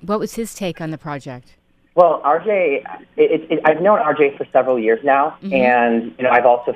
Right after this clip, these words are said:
Speaker 2: followed him. You know, he is a social media pioneer, and I,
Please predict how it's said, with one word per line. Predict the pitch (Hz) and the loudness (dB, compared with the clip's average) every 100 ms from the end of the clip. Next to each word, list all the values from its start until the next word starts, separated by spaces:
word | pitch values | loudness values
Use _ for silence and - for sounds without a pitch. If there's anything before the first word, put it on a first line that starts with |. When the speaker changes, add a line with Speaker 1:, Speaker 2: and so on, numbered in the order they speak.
| - | 2
Speaker 2:
followed | 117 113 113 | 4 4 -2
him. | 117 107 110 | -4 -4 0
You | 120 | 0
know, | 113 | 0
he | - 151 | 0 4
is | 156 147 | 4 4
a | - | 0
social | 135 131 135 | 2 2 0
media | 120 113 107 | -2 0 0
pioneer, | - 113 107 92 95 80 - _ - | -2 -2 0 0 0 -2 -4 _ -2
and | 110 107 98 95 | 2 2 0 0
I, | 110 110 110 110 104 | 2 2 2 0 -2